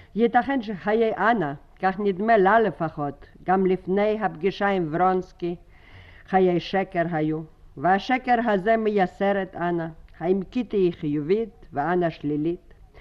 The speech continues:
האם אפשר להגדירן כדרך שאנו יכולים להגדיר את הנשים בספרו של תקרי, אמיליה הטובה ובקי שרפ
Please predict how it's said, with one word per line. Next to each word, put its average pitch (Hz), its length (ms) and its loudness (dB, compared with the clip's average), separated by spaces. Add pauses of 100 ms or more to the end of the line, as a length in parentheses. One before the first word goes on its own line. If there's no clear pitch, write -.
(360)
האם 262 240 4
אפשר 277 280 0
להגדירן 247 720 4
כדרך 240 380 0
שאנו 233 420 0
יכולים 214 520 0
להגדיר 202 680 0 (140)
את 180 120 -8
הנשים 175 560 -2
בספרו 185 480 -4
של 160 180 -4
תקרי, 185 640 -4 (580)
אמיליה 202 540 4
הטובה 190 680 0 (120)
ובקי 156 440 -2
שרפ 196 380 0